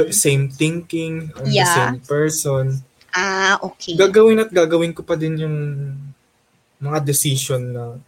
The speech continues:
Speaker 1: similar kung anong naging ako.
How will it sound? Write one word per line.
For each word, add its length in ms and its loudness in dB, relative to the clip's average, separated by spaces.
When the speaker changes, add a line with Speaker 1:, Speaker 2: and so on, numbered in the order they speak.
Speaker 1:
similar 760 -2
kung 360 -2
anong 560 -4
naging 280 2
ako. 360 -2